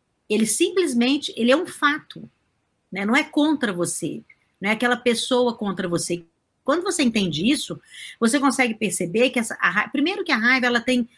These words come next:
é, to-, todas as nossas emoções, ela tem um fruto de memória. Nós temos memórias emocionais.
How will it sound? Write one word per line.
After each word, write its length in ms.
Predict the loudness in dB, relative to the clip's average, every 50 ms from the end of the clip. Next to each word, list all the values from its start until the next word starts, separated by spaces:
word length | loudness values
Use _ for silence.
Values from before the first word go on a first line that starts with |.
| _ _ _ -6
é, 140 | -6 -6
to-, 380 | -6 -6 _ _ -2 -2 -2 -2 -2
todas 260 | -2 -2 -2 -2 0
as 60 | 2
nossas 260 | 2 2 2 0 0
emoções, 440 | 2 2 2 2 0 -2 -4 -2 0
ela 180 | 2 2 2 2
tem 260 | 0 0 0 0 -2
um 60 | -4
fruto 400 | -4 -2 2 2 2 2 2 0
de 140 | 0 2 2
memória. 640 | 2 2 2 4 4 4 4 4 2 2 -2 -4 -8 _ _ _ _ -20 -20 _ -2
Nós 180 | 2 2 2 2
temos 300 | 2 0 0 0 0 0
memórias 540 | 2 2 2 2 2 0 0 0 -2 -2 -2
emocionais. 760 | -4 -4 -4 -6 -6 -8 -8 -8 -10 -12 -14 -14 -16 -16